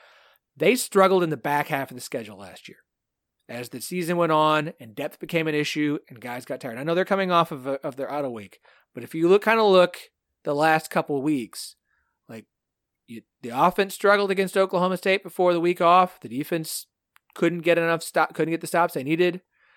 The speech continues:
to hold on to, I mean, a, a, a decent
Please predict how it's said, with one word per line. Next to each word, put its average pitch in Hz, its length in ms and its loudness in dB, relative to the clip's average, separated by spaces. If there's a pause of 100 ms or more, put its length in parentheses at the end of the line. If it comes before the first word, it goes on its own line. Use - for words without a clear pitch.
(300)
to 135 160 -4
hold 156 280 0
on 160 260 2
to, 170 520 0 (100)
I 135 60 -14
mean, 131 140 -10
a, 135 160 -8
a, 113 220 -14 (340)
a 135 140 -12 (140)
decent 151 460 -6